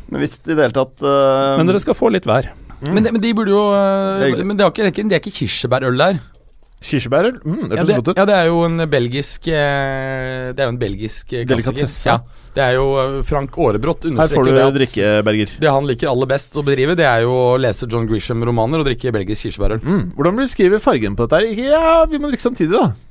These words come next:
Speaker 3: Eh, hvordan vil du beskrive fargen på dette her?
Speaker 4: Ehm, eh,
Speaker 2: Brun.
Speaker 4: det er brun og død.
Speaker 3: Brun og død.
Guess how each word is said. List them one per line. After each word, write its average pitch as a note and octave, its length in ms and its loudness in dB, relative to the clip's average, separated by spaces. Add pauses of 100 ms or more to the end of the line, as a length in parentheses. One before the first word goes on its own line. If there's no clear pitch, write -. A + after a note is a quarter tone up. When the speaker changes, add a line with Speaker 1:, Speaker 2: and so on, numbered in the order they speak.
(120)
Speaker 3:
Eh, E3+ 300 2
hvordan F#3 180 0
vil G3+ 80 -6
du A3 80 -6
beskrive F3 400 0
fargen A2 240 0
på A2 100 -4
dette B2+ 140 2
her? A#2+ 80 -6 (1400)
Speaker 4:
Ehm, A2+ 840 2 (400)
eh, G2 300 -8 (380)
Speaker 2:
Brun. D3 220 2
Speaker 4:
det C#3+ 60 0
er C#3+ 220 4
brun D3+ 440 0
og D3+ 280 -2
død. G3+ 180 2 (420)
Speaker 3:
Brun C3+ 240 0
og C3 80 -2
død. G#3+ 240 4